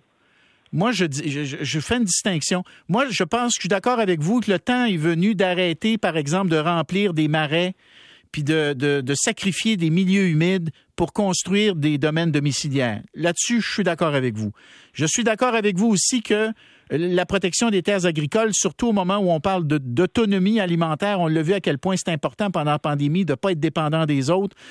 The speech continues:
Ben, je, je suis d'accord qu'il faut arrêter à un moment donné de grignoter le, la protection du terri-, euh, le, il faut continuer à protéger le territoire agricole, arrêter de grignoter le territoire agricole. Là, je vous suis là-dessus,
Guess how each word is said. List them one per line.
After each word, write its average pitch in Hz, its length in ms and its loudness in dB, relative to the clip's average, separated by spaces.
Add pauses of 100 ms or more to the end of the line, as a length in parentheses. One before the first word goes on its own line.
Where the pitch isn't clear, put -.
(240)
Ben, 151 200 -2 (100)
je, 117 200 -8
je 147 120 -4
suis - 120 -6
d'accord 175 440 0
qu'il - 100 -8
faut 190 140 0
arrêter 175 380 0
à - 20 2
un 208 40 2
moment 165 180 0
donné 185 120 2
de 151 100 -2
grignoter 190 600 0
le, 147 180 2 (300)
la 143 80 0
protection 160 480 -2
du 143 120 -2
terri-, 147 280 -2
euh, 147 420 0
le, 147 440 -4 (120)
il 151 100 -6
faut 180 140 -4
continuer 190 540 0
à 160 80 0
protéger 160 560 0
le 147 100 0
territoire 156 360 0
agricole, 147 340 -2
arrêter 170 340 -2
de 180 80 -2
grignoter 170 480 0
le 156 60 -4
territoire 135 380 -2
agricole. 123 440 -2 (380)
Là, 180 200 -2
je 156 160 -2
vous 202 160 2
suis 254 320 0
là-dessus, 165 520 0